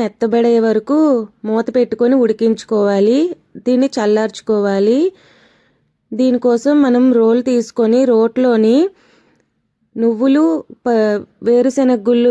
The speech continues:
వేసుకొని దంచుకోవాలండి. అవి కొంచెం మెత్తగా అయిన తరువాత దాంట్లో మనం వేగించి పెట్టుకున్న పచ్చిమిర్చి, కొత్తిమీర ఇవన్నీ అందులో వేసి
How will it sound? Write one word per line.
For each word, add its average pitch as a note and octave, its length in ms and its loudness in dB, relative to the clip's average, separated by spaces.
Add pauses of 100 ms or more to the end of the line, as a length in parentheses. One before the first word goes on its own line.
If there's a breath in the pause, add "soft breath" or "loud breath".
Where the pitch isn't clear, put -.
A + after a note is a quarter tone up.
వేసుకొని A#3 520 0 (100)
దంచుకోవాలండి. A3 880 0 (140)
అవి A#3+ 200 0
కొంచెం A#3 360 0 (560 loud breath)
మెత్తగా A#3 400 -2
అయిన B3 180 2 (100)
తరువాత A3+ 520 0 (240)
దాంట్లో A#3 360 0 (140)
మనం A#3 260 0
వేగించి A3+ 460 0
పెట్టుకున్న A#3 500 -2
పచ్చిమిర్చి, A#3+ 600 -2
కొత్తిమీర A3 460 2 (180)
ఇవన్నీ A3 420 0 (600 loud breath)
అందులో B3 260 2 (100)
వేసి A3+ 340 2